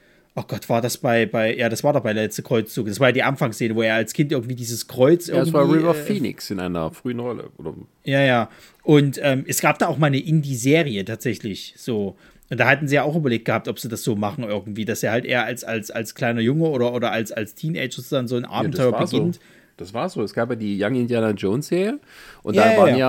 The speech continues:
Speaker 2: ja, äh, einmal, äh, wie ist das, Sean Patrick sonst wie der war der Indy als Teenager und dann gab's einen als kleinen Jungen.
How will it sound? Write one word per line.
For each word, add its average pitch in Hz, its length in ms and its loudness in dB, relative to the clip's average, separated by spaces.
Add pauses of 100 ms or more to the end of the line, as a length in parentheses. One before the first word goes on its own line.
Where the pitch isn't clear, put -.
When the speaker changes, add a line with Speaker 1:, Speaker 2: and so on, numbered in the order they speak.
(160)
Speaker 2:
ja, 113 80 2
äh, - 60 0
einmal, 135 480 2 (100)
äh, 110 200 -2
wie 120 100 -4
ist 131 100 -8
das, 123 120 -6
Sean 120 380 -2 (160)
Patrick 123 580 -8
sonst 147 520 -2
wie 180 220 -2 (520)
der 117 140 4
war 120 120 4
der 117 360 2
Indy 131 380 2
als 110 500 0 (920)
Teenager 175 640 2
und 131 100 0
dann 127 160 2
gab's 131 220 0
einen 139 240 -2
als - 440 -4 (120)
kleinen 160 260 4
Jungen. 104 400 2